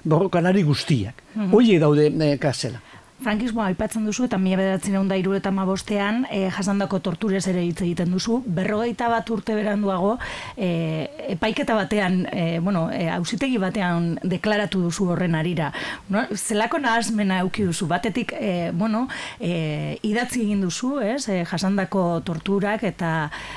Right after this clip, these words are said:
Speaker 2: eh, bizitakoa, o, gogorra, eta ez duela asko,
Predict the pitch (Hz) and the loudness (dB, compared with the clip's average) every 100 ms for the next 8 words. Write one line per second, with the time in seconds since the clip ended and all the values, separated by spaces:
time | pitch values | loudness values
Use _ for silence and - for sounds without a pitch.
0 | - 175 156 151 175 180 214 175 170 170 | -10 -4 -4 -2 -2 -2 -2 -2 0 0
1 | 220 294 285 165 151 175 190 196 185 294 | 0 -2 -4 -4 -2 0 2 2 0 -2
2 | - - - 185 175 240 185 - 196 180 | -6 -12 -8 -4 0 2 0 0 -2 0
3 | 202 202 214 - 254 285 | 0 2 0 0 -2 -2